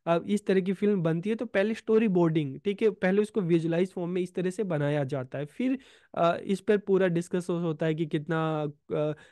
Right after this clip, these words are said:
कहाँ पर, अ, जो है वो सीन किया जाना है, ठीक है, अ, इसमें टाइम कितना लगेगा, पेस कितना होगा और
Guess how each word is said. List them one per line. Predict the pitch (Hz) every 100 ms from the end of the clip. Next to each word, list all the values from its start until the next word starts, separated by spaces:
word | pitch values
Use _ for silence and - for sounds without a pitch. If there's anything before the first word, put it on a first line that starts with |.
| -
कहाँ | - 165 147 165 160
पर, | 156 160 156 156 151
अ, | 147
जो | 147 160
है | 165 151
वो | 151 151 151 -
सीन | - 170 156 147
किया | 156 156
जाना | 147 151 147
है, | 151 143
ठीक | 143 160 175
है, | 156 - - _
अ, | 151 147 147 - _ _ _ _ _ _ _ -
इसमें | 135 165 165
टाइम | 160 160 170
कितना | 165 160 156
लगेगा, | 151 147 143 147
पेस | - 175 180
कितना | - 151 156
होगा | 147 143 139 143 143 _ _ _ -
और | 160 151